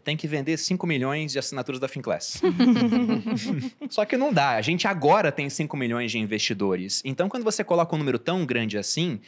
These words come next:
não é mais só fazer o que você faz e, e melhorar aquele processo, é fazer alguma outra coisa. Então, isso te obriga a pensar de uma maneira diferente.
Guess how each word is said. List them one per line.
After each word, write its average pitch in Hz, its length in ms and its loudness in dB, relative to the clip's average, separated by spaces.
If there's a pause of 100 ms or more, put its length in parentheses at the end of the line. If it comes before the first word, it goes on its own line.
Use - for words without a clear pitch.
(180)
não 180 140 0
é 226 80 2
mais 156 440 0
só - 240 4
fazer 131 280 0
o 131 60 4
que 127 120 -8
você 117 280 -2
faz 127 460 0
e, 135 140 0
e 127 80 0
melhorar 120 420 2
aquele 101 220 -2
processo, 95 500 -4
é 120 40 -6
fazer 135 280 -4
alguma 165 260 0
outra 214 340 0
coisa. 139 340 -2
Então, 139 240 -6
isso 170 180 -6
te 165 120 -2
obriga 175 300 2
a - 20 4
pensar 175 440 -2
de 180 60 -4
uma 180 80 -2
maneira 175 240 -2
diferente. 160 600 -4